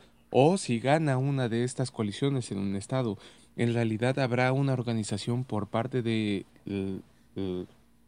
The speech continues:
los servidores públicos electos los representantes electos, o una vez llegado al poder, otra vez cada quien va a jalar para su lado y otra vez a improvisar y a hacernos ahí medio el trabajo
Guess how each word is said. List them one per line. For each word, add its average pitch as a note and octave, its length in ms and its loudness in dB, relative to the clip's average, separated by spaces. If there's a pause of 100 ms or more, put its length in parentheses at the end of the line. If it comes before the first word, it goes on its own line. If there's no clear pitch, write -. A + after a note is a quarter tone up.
(160)
los F#2 540 -4 (240)
servidores A#2 560 0
públicos B2 580 -4
electos A2 640 0 (320)
los A2+ 120 2
representantes G#2+ 720 -4
electos, B2+ 460 -4 (340)
o A#2 600 4
una D3 200 4
vez C#3+ 180 4
llegado C#3 300 2
al C3+ 100 0
poder, C3+ 420 0 (380)
otra B2 320 2
vez B2 320 0
cada A#2+ 240 0
quien A#2 240 -2
va A#2 180 0
a A#2 40 -2
jalar A2 480 -2 (180)
para F#2+ 580 -2
su - 420 -6
lado D3 460 2 (480)
y G#2 420 2
otra A2+ 300 0
vez A2 240 0
a B2+ 40 0
improvisar A#2 840 0
y G2+ 320 -2
a F#2+ 380 -2 (100)
hacernos A2 520 -4
ahí G#2+ 260 2
medio G#2+ 320 0
el F#2+ 80 -4
trabajo G#2 640 0